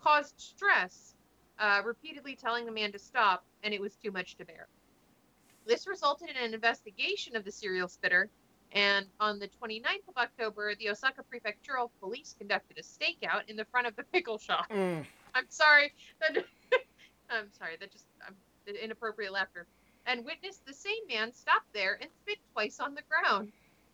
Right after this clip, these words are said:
Speaker 1: They swooped in and confronted the man on the spot, but he denied the charges, saying, "I spit, but only because it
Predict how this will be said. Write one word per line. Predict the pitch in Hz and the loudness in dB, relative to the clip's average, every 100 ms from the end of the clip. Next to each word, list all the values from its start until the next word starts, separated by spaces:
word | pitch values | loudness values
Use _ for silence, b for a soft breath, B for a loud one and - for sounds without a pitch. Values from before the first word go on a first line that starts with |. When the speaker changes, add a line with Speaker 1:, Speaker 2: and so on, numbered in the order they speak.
| _ _ _ _ _ _ _ _ | _ _ _ _ _ _ _ _
Speaker 1:
They | 269 330 | -6 -6
swooped | - 349 415 - | -6 -2 -2 -4
in | 254 | -6
and | 240 247 | -6 -8
confronted | - - 339 359 - | -20 -2 0 0 -4
the | 208 | -4
man | 202 196 | -2 -2
on | 196 | -4
the | 208 | -8
spot, | - 247 180 - | -2 2 2 2
but | 233 | -6
he | 240 320 | -8 -10
denied | 339 349 392 440 | -4 2 2 0
the | 240 | -4
charges, | 233 196 190 220 | -4 -4 -4 -10
saying, | 220 190 185 - _ _ _ | -4 -4 -4 -10 _ _ _
"I | 302 | -2
spit, | 339 - 453 440 - _ _ 269 | -2 -6 -4 -4 -6 _ _ 0
but | 285 | 4
only | 370 403 392 359 - | 4 0 -6 -8 -10
because | - - 302 | -12 0 0
it | 330 | 0